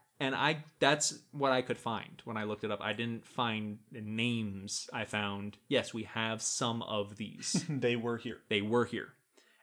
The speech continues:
Speaker 1: And then there is a trackway, a sauropod trackway that dates about seventy million years ago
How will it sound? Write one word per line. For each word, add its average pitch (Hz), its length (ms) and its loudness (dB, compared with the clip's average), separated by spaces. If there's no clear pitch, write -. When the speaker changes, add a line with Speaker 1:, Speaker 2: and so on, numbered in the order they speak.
Speaker 1:
And 165 200 6
then 165 120 6
there 151 160 6
is 170 220 4
a 147 100 4
trackway, 147 720 0
a 123 60 0
sauropod 147 680 4
trackway 117 760 2
that 117 140 0
dates 113 160 0
about 104 220 0
seventy 147 360 2
million 113 300 -2
years 104 180 -4
ago 104 420 -2